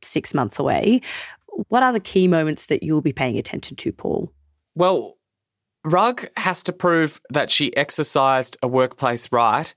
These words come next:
Speaker 2: to refuse unreasonable additional hours. So at that first stage, they're gonna have an argument about, did she work those hours? Was that unreasonable? Or was the pay sufficient that,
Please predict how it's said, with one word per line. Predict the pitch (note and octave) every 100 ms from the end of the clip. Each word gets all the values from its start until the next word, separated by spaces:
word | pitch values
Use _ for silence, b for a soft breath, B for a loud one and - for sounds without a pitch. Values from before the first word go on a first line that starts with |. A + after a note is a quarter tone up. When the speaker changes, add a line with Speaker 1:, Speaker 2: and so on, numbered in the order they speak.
| b
Speaker 2:
to | C#3+
refuse | B2+ B2 C#3+ C#3 C3+ B2
unreasonable | B2+ B2 B2 A#2+ B2 A2+ A2+
additional | A2+ A2+ A#2 G#2+
hours. | G#2 G2 A#1 - b b -
So | - C#3 C3+
at | - D3+
that | D3+ -
first | - F3 F#3 F#3
stage, | - C3+ C3 B2+
they're | -
gonna | C3 C3+
have | C#3 C#3
an | C3
argument | B2 B2+ B2+ A#2+ A#2+ - b b b
about, | A#2 A2+ A#2+ A#2 - b _
did | E3+ E3+
she | F#3
work | D#3 D3 -
those | C#3 B2+
hours? | B2 B2 B2 A#2+ A#2+ - - _
Was | - C3 C#3
that | C#3+ C3
unreasonable? | B2+ B2 A#2 A2+ A2+ G2 G2 G#2+ A2 B B -
Or | B2 A#2 A#2 - _ _
was | - C3+ C3+ -
the |
pay | B2 C3 B2
sufficient | A#2+ A2+ B2 A#2 A#2 G#2+
that, | - G#2+